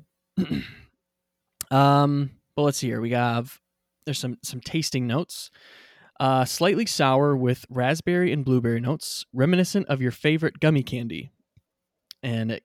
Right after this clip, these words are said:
gives you some food options to pair it with. It says, "Pair Belgian waffle with berries, green salad with peaches and,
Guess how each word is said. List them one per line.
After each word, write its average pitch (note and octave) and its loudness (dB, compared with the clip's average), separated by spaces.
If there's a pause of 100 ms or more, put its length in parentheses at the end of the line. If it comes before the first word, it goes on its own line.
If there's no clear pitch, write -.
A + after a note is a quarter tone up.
(100)
gives A#2+ -8
you A2+ -2
some A2 -4 (160)
food D#3 -2
options A2+ -6
to - -14
pair D3+ -6
it - -8
with. B2 -10
It - -12
says, A2+ -8
"Pair D3 0 (640)
Belgian D3 4
waffle D3 4
with C#3+ 2
berries, B2 -2 (240)
green F3 0
salad D#3+ 2
with C3 -2
peaches A2+ -4 (120)
and, B2+ -4